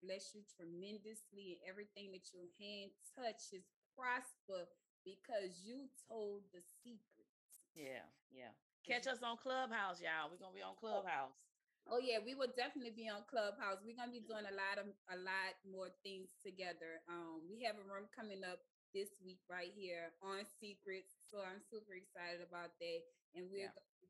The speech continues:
Speaker 1: partnering and collabing and doing a lot of other things as well. Yes. So I'm gonna drop this.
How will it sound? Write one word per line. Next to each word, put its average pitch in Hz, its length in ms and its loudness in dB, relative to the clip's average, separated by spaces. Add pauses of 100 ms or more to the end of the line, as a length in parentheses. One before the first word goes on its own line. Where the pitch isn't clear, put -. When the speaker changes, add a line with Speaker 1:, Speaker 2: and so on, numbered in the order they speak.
(140)
Speaker 1:
partnering 180 600 -2
and 165 100 -6
collabing 175 580 -4
and 165 140 -8
doing 170 240 -4
a 160 40 -6
lot 160 280 -4
of 165 120 -8 (120)
other 165 240 -6 (100)
things 160 320 -8
as 156 160 -12 (120)
well. 147 380 -10 (520)
Yes. 160 260 -2 (300)
So 175 160 0
I'm 180 180 -2
gonna 247 240 -2
drop 220 300 2
this. 220 140 -4